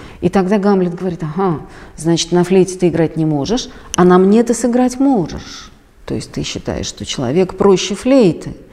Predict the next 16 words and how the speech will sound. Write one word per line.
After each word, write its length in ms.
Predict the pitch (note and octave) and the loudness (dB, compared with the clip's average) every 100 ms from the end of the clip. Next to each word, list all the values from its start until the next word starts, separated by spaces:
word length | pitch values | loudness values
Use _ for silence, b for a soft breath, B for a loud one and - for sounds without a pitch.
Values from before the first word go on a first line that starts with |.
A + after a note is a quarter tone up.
| B B B B B | B B B B B
И 120 | G#3+ G#3 | 2 4
в 60 | |
другом 400 | F3 A3 A#3+ D#4+ C#4+ | 4 2 4 4 4
месте 280 | G#3+ - F#3 | 2 -2 -2
Гамлета, 520 | G3 F3 D#3+ D3+ C3+ | 0 0 -2 -4 -6
ну, 160 | E3 | 0
это 160 | G#3 G#3 | 0 -2
самая 340 | - G3 E3+ | 0 2 2
знаменитая, 540 | E3+ F#3+ G3 F3+ - A2 | 2 0 2 0 0 0
да, 160 | B3 | 2
тоже 240 | C4+ G#3 F3 | 2 0 -2
цитата 500 | - F#3 F3 D#3 - | -8 -6 -4 -4 -4
про 220 | - E3+ | -4 -2
то, 160 | F#3 G3+ | 0 -2
что 240 | - F3+ | 0 -2
порвалась, 640 | F3 F#3 F#3+ F3+ E3 - | 2 2 4 2 0 -4